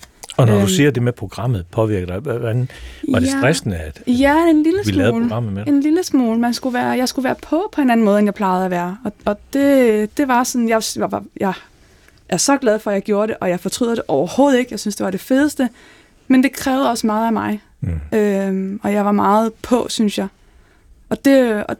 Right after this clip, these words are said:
Speaker 2: og det tog lidt, lidt på mig bagefter, at jeg skulle lige finde ro igen, og jeg var også indlagt en gang, så, så vidt jeg husker i hvert fald, at, og lige sådan lige, skulle lige finde roen igen.
Speaker 1: Mm.
Speaker 2: Øhm, men sådan er det, sådan var det meget for mig i løbet af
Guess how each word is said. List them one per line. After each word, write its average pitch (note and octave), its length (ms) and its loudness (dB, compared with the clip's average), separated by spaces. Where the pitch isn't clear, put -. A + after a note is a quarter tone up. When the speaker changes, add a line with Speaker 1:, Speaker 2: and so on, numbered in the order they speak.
Speaker 2:
og C4 100 -2
det E4+ 120 2
tog - 240 -2
lidt, B3 260 2
lidt B3 180 0
på - 140 -2
mig G#3+ 200 2
bagefter, G3 460 -4
at G3 160 -4
jeg G#3+ 100 2
skulle A#3+ 220 0
lige B3+ 260 4
finde A3 300 -2
ro G#3+ 240 -2
igen, G#3+ 380 0
og F#3+ 160 -4
jeg A#3 80 2
var A3 60 4
også G3+ 220 2
indlagt G#3+ 300 2
en G3+ 80 0
gang, G#3 320 -4
så, - 160 -12
så G#3 140 -6
vidt G3 160 -2
jeg G#3+ 80 0
husker G#3 280 -2
i G#3 40 0
hvert G3 180 -4
fald, G3 220 -4
at, G3 160 -6
og G3 160 -4
lige G#3+ 200 2
sådan F#3+ 300 0
lige, G#3+ 360 0
skulle C#4 260 2
lige C4 120 6
finde G#3+ 220 2
roen G3 280 0
igen. F3 300 -2
Speaker 1:
Mm. A2+ 220 -6
Speaker 2:
Øhm, F3+ 260 2
men F#3 280 0
sådan B3 200 2
er A3+ 80 4
det, A3+ 140 -2
sådan B3+ 180 2
var A#3 120 2
det B3+ 120 2
meget G#3+ 320 2
for A3+ 100 -4
mig F#3 320 0
i G#3 60 0
løbet G#3 280 2
af F#3+ 300 0